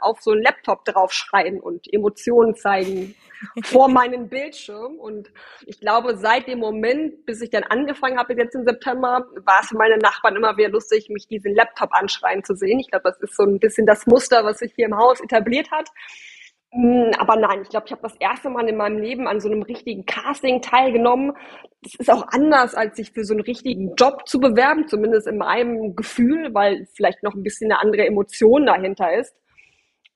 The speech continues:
Speaker 1: Aber es war dann nach dieser ersten Bewerbungsrunde sehr lange Funkstille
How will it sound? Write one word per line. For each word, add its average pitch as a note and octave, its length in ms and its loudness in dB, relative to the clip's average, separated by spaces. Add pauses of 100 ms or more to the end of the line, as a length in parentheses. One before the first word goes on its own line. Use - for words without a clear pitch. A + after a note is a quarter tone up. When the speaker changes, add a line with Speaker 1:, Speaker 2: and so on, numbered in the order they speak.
Speaker 1:
Aber G#3+ 340 4
es A3 140 -16
war A3+ 800 -10
dann A3 120 -8
nach A3 180 -8
dieser A3 200 -6
ersten A#3 380 -8
Bewerbungsrunde A3 920 -2
sehr G#3+ 160 2
lange G#3+ 240 2
Funkstille D#4 720 -2